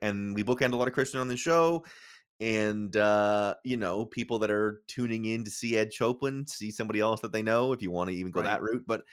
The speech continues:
Speaker 1: he, there, he's a guy that you can clearly reliably give the ball to here, and he can deliver exactly note for note what you want him to do. Christian is awesome. Uh, I love Christian. No complaints.
Speaker 2: Uh, I love his line here to kick us into the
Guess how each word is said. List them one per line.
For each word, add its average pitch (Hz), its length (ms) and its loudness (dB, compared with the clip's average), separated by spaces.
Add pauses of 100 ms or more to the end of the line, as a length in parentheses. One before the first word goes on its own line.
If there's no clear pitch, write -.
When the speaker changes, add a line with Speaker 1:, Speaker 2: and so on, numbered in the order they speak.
(200)
Speaker 1:
he, 120 220 -12
there, 110 360 4
he's 113 180 0
a 98 40 -4
guy 95 200 4
that 98 80 -4
you 98 100 -4
can 87 120 -12
clearly 104 480 0
reliably 90 520 -2
give 82 160 -6
the 82 60 -14
ball 87 240 2
to 82 180 -6
here, 95 300 -2
and 92 260 -6 (120)
he 90 120 -14
can 85 200 -10 (420)
deliver 95 340 2
exactly 92 500 -2
note 87 240 -2
for - 80 -10
note 92 180 0
what 90 140 -8
you 95 60 -8
want 90 180 -4
him 85 60 -8
to 87 80 -4
do. 123 280 2 (340)
Christian 123 220 -2
is 110 100 2
awesome. 104 400 2 (420)
Uh, 80 500 -2
I 82 100 -4
love 85 180 -2
Christian. 82 440 -10
No 80 80 -4
complaints. 85 460 -12 (1500)
Speaker 2:
Uh, 110 40 -6
I 104 300 -4
love 135 260 4
his 143 200 2
line 139 280 6
here 139 160 2
to 135 80 0
kick 147 240 -4
us 131 160 -2
into 131 300 -4
the 120 500 -2